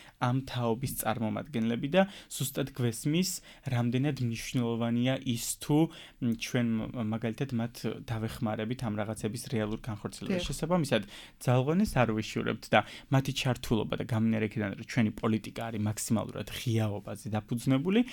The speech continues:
Speaker 1: თვითონაც შეუძლიათ მონაწილეობა მიიღონ ამ იდეების განხორციელებაში, იქნება ეს რომელიმე კონკრეტული ღონისძიება, პროექტის წერა თუ ასე შემდეგ.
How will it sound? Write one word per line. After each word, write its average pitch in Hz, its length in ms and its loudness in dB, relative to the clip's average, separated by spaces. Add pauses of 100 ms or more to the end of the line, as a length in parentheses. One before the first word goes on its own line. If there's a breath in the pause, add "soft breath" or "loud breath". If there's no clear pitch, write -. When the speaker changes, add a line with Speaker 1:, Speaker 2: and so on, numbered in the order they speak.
(140 loud breath)
Speaker 1:
თვითონაც 202 440 2
შეუძლიათ 117 640 0
მონაწილეობა 113 680 0
მიიღონ 123 460 6 (380 loud breath)
ამ 151 220 4
იდეების 107 580 4 (300)
განხორციელებაში, 160 960 0
იქნება 101 400 0
ეს - 80 -6 (320 loud breath)
რომელიმე 107 400 4
კონკრეტული 104 560 -4
ღონისძიება, 135 720 4
პროექტის 127 560 0
წერა 156 240 -4
თუ 160 160 -2
ასე 139 160 -2
შემდეგ. - 560 -8